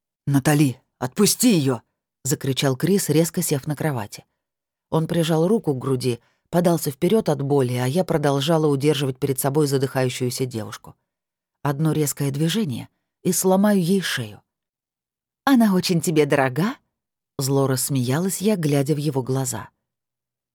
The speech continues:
Лилит затихла, не зная, чего от меня ждать. А меня мотало от состояния неконтролируемой ярости —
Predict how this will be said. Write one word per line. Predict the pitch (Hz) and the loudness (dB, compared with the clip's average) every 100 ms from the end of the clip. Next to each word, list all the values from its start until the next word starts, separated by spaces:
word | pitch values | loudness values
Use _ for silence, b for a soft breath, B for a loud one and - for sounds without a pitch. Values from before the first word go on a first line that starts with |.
| - | -2
Лилит | 165 170 220 - | 2 2 2 0
затихла, | 190 233 156 131 135 135 | -2 0 -2 -4 -2 0
не | 135 | 0
зная, | 127 135 165 | 2 2 2
чего | - 156 | 0 0
от | 147 143 | 0 -2
меня | 156 170 | -2 -2
ждать. | 143 113 98 _ _ _ _ _ _ - | -2 -8 -10 _ _ _ _ _ _ -6
А | 135 | 0
меня | 139 143 | 2 2
мотало | 139 143 170 156 143 | 2 0 0 0 0
от | 135 | -2
состояния | 147 147 151 151 143 | -2 0 2 2 2
неконтролируемой | 139 135 139 131 139 139 143 139 143 | 0 0 -2 0 0 2 2 0 0
ярости — | 135 185 165 131 - | 0 0 0 -2 -4